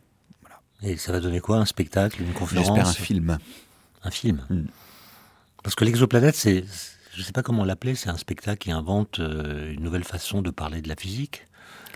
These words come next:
Speaker 2: C'est pas une conférence, c'est pas
Speaker 1: C'est flatteur de votre part, mais vous êtes
Speaker 2: Non,
Speaker 1: sûr
Speaker 2: c'est,
Speaker 1: que
Speaker 2: c'est nouveau, c'est un nouveau genre. Je, je, ça ne ressemble à rien que j'ai pu voir ailleurs.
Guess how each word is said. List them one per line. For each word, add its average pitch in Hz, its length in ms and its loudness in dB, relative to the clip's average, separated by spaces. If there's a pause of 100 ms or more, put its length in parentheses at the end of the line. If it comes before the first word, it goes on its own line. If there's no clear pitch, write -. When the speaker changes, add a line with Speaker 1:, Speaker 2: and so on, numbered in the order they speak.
(140)
Speaker 2:
C'est - 220 -6
pas 85 120 4
une 78 100 -4
conférence, 101 880 0
c'est - 180 -6
pas - 160 -4
Speaker 1:
C'est 80 120 2
flatteur 82 380 0
de 87 40 0
votre 92 160 2
part, 101 200 2
mais 82 100 4
vous 85 120 2
êtes 90 100 6
Speaker 2:
Non, 143 100 8
Speaker 1:
sûr 170 100 6
Speaker 2:
c'est, 143 140 8
Speaker 1:
que 101 60 8
Speaker 2:
c'est 95 140 6
nouveau, 127 200 6
c'est 107 100 4
un 104 60 6
nouveau 127 220 8
genre. 107 320 4
Je, 80 280 -2
je, 78 520 -8
ça 98 100 -2
ne 82 80 -4
ressemble 95 400 0
à 85 60 0
rien 92 300 0
que 101 120 -6
j'ai 85 120 -8
pu - 160 -10
voir 85 240 -6
ailleurs. 87 380 -6